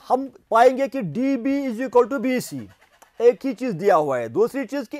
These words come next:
एबी कॉमन है और कोई चीज़ यहाँ बराबर नहीं है। जब तक न तीसरा चीज़ हमारे पास आए, कोई कॉन्ग्रुएंसी की कोई प्रॉपर्टी आ जाए,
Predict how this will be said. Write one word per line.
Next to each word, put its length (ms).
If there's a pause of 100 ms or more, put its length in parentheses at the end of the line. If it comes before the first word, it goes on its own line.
(100)
एबी 340
कॉमन 420
है 200 (600)
और 180
कोई 380
चीज़ 320
यहाँ 180 (800)
बराबर 400
नहीं 240
है। 240 (540)
जब 260
तक 180
न 80 (120)
तीसरा 320
चीज़ 460
हमारे 280
पास 260 (100)
आए, 300 (840)
कोई 160
कॉन्ग्रुएंसी 640
की 160
कोई 360 (1200)
प्रॉपर्टी 420
आ 160
जाए, 260